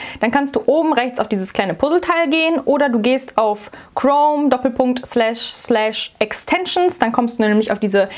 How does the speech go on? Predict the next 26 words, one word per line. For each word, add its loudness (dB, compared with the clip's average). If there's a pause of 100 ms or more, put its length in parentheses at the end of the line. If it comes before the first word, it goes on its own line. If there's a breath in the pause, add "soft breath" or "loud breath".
(160 loud breath)
Erweiterungsseite. -2 (500 loud breath)
Da 4
kannst -4
du 0
dann 2
oben -2
links 2
auf -2
diese 0
drei 0
Striche -2
gehen, 2
also 0
auf -2
Erweiterung 0
klicken 0
und 2
dann -2 (180 loud breath)
Google 2
Chrome 0
Web 0
Store. 0 (460 loud breath)
Da 2
gibst -2
du 2
dann 0